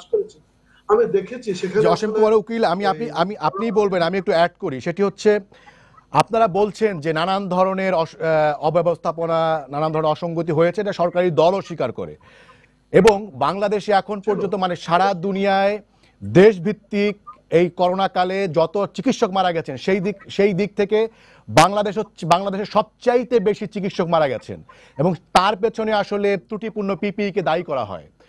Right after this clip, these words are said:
Speaker 2: আপনারা বিভিন্ন ঘাটতির কথা স্বীকার করছেন, কিন্তু এই, এই, এই ধরনের লস বা এই ধরনের ক্ষতির পেছনে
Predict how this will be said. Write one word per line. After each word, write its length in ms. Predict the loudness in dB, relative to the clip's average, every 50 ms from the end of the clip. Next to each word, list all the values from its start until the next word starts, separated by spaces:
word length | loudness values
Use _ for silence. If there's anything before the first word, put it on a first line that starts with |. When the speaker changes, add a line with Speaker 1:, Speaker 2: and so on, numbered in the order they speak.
| _ _ _ _
Speaker 2:
আপনারা 480 | -12 -8 -4 -2 -2 0 0 -2 -4 -8 _ _ _ _ _ _ _ _ _ _ _ _ _ _ _ _ _ _ -4
বিভিন্ন 300 | -2 -2 0 0 -2 -2
ঘাটতির 340 | 0 -2 -2 -2 -4 -8 -6
কথা 140 | -6 -6
স্বীকার 280 | -6 -4 -2 -2 -2 0
করছেন, 260 | -2 -6 -6 -6 -8
কিন্তু 560 | -6 -4 -2 -2 -2 -2 -2 -2 0 0 0
এই, 580 | 0 0 2 2 2 2 2 0 0 -2 -4 -6 -4 0
এই, 300 | 2 2 2 2 -2 -6 -8 -2
এই 160 | 0 2 2 2
ধরনের 440 | 2 0 0 0 0 0 -2 0 0
লস 360 | 2 4 4 4 4 4 0 -2 -8
বা 140 | -6 -2 0
এই 80 | 0 0
ধরনের 260 | 0 -2 -2 -4 -4
ক্ষতির 500 | -2 0 0 0 0 0 -2 -2 0 2
পেছনে 520 | 0 0 0 0 -4 -2 0 0 -2 -2